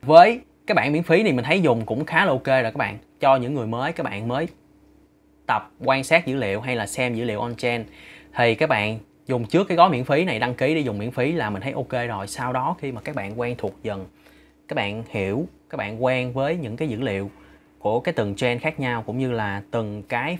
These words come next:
flow indicator khác nhau á, thì các bạn mới hãy chuyển qua xài những cái gói cao hơn thì nó sẽ phù hợp.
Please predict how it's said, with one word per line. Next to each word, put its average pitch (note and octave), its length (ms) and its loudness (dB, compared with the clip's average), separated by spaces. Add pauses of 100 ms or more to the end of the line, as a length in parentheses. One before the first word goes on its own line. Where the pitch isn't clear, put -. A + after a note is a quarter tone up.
(100)
flow C3+ 320 2
indicator C3 680 -2
khác - 140 -6
nhau B2 260 -4
á, - 160 -12 (640)
thì A2+ 160 2
các E3 140 0
bạn G2+ 300 0 (500)
mới D#3+ 240 -4
hãy B2 300 -4 (340)
chuyển B2+ 320 -2
qua C#3 260 -2
xài G#2+ 300 -4
những G2+ 100 -4
cái D3+ 80 -8
gói C#3+ 160 -2
cao C3+ 180 0
hơn C3 280 -2
thì A2+ 120 -8
nó A#2+ 80 -8
sẽ C3+ 140 -8
phù A2+ 160 -6
hợp. G2 240 -6